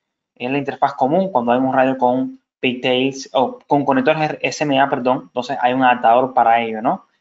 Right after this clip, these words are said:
Que se desliza, eh, la radio y se introduce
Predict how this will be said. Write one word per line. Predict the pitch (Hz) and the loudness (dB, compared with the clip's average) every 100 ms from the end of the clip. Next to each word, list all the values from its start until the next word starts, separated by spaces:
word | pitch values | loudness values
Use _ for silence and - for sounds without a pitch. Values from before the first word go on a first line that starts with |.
| _ _ _ - | _ _ _ -16
Que | 123 | -4
se | 131 | 0
desliza, | 127 127 135 170 160 - | 0 0 0 0 0 -2
eh, | 127 120 | -4 -2
la | 120 113 113 117 | 2 2 2 2
radio | 131 151 180 | 2 2 -2
y | 131 | -4
se | 131 | -6
introduce | 120 113 120 120 139 139 | -6 -2 -2 -2 -6 -8